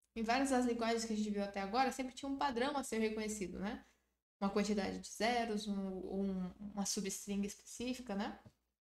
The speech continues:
Esse aqui não é o caso, não, não tem um formato bonito pra essas cadeias. Uma coisa que a gente sempre pode tentar pensar é, se eu já li qualquer coisa,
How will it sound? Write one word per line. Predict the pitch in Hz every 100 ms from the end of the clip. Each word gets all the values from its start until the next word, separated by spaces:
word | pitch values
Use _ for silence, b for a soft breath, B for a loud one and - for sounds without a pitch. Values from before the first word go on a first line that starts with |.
| _ _ _
Esse | 226 226
aqui | 233
não | 262
é | 277
o | 269 269
caso, | 190 165 165 175
não, | 180 190 202
não | 208 220
tem | 226 220
um | 220
formato | 214 214 196 190 196 190 -
bonito | 190 196 190 214 214 208
pra | 208
essas | 190 185 -
cadeias. | - 196 190 - - - _ _ - - _ 220
Uma |
coisa | 214 247
que | 262
a |
gente | 262
sempre | - 262 262
pode | 233 233 220
tentar | 226 214 208
pensar | 208 208 - 233 262
é, | - - _ _ _ _ - _ _ _ _ _
se | - -
eu | 247
já | 277 262
li | 247
qualquer | 247 233 233 339 359
coisa, | 226 208 220 233 240